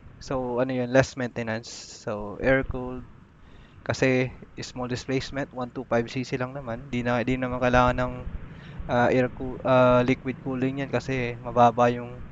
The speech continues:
compression ratio. Saka itong Yamaha, naka ano siya eh, blue core.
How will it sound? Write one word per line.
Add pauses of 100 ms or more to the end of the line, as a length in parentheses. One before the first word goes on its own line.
(260)
compression
ratio. (240)
Saka
itong
Yamaha,
naka
ano
siya
eh,
blue
core.